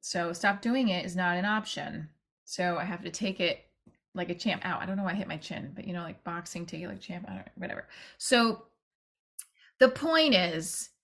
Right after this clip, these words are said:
if you can find the moment of happiness in these, in the journey, right? It's worth the journey.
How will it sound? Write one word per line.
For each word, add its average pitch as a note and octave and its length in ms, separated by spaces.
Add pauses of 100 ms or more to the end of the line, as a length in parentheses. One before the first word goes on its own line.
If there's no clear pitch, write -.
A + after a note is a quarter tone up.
(880)
if F3+ 140
you G3+ 120
can G3 220
find C#4 560
the C#4+ 100
moment B3+ 340
of B3+ 120
happiness F3+ 1000
in F#3+ 280
these, F3+ 580 (1300)
in G#3 160
the G3 100
journey, F3 600
right? F#3 340
It's G3 200
worth A3 380
the B3 80
journey. F#3 560